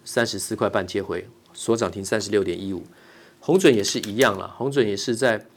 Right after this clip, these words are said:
七十五块钱卖掉的，最低达到多少？五十五点八，差了差不多十九、二十块钱。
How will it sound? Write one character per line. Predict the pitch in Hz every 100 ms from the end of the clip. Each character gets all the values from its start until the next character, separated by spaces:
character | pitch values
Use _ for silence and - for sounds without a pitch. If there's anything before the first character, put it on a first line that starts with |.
| - - _
七 | - 151
十 | 135 113 110 113 120 - _ _ _
五 | -
块 | 107 139
钱 | 110 107
卖 | 117 101
掉 | 110 90
的， | 90 - _ -
最 | 147
低 | - 120
达 | - 92
到 | 107 101
多 | 107
少？ | 104 92
五 | 82 95
十 | -
五 | 101
点 | 92 87 -
八， | 87 87
差 | - 123
了 | 120
差 | 101 107
不 |
多 | 110
十 | 107 107
九、 | 98
二 | - 101
十 | -
块 | 113
钱。 | 87 -